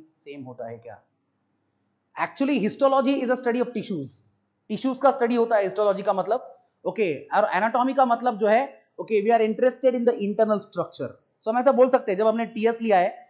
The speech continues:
तो tissues पढ़ रहे हैं तो हम हिस्टोलॉजी पढ़ रहे हैं, लेकिन वो anatomy भी है, Okay? meaning same नहीं है, लेकिन अगर tissues को study करना है तो anatomy लेना ही पड़ेगा। Internal structure देखने के बाद ही आप tissues का study कर सकते हो। So दोनों का meaning अगर हम separate करके देखते हैं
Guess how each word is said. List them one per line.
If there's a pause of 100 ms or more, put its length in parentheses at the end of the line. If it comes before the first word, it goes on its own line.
(280)
तो
tissues
पढ़
रहे
हैं
तो
हम
हिस्टोलॉजी
पढ़
रहे
हैं, (360)
लेकिन
वो
anatomy
भी
है, (540)
Okay? (280)
meaning
same
नहीं
है, (460)
लेकिन
अगर
tissues
को
study
करना
है
तो (120)
anatomy
लेना
ही
पड़ेगा। (240)
Internal
structure
देखने
के
बाद
ही
आप (280)
tissues
का
study
कर
सकते
हो।
So
दोनों
का
meaning (360)
अगर
हम (180)
separate
करके
देखते
हैं